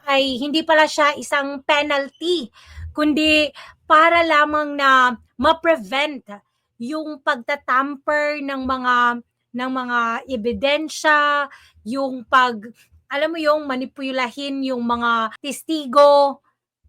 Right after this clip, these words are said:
para hindi sila mamanipula kasi alam mo naman, di ba, makapangyarihang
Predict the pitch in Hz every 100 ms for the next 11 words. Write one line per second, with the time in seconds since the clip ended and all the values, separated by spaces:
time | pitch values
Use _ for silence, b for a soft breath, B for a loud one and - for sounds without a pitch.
0 | _ - 254 254 254 269 262 - 285 262
1 | 247 240 247 233 233 240 240 240 269 247
2 | 240 240 254 254 247 240 240 240 233 226
3 | 220 202 202 208 b b b 247 277 269
4 | 262 254 254 254 262